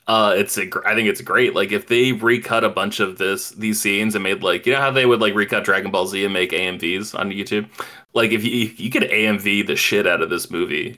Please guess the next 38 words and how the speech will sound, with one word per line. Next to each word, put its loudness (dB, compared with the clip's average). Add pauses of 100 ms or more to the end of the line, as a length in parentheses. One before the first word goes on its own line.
and, -2
like, 2
it 2
would 4
look 0
really 4
good 2
set 0
to 2 (280)
music. -2 (1040)
Although 2
the 0
John 0
Williams 2
score 2
is 0
better 2
than 4
I 4
remember, 4
I 0
thought 0
he 2
phoned 0
it 0
in. 0
I -4
think -2
we -2
talked -2
about 0
that, 0 (380)
um, -4 (140)
on 0
a 0
previous 0
podcast, 0
but 2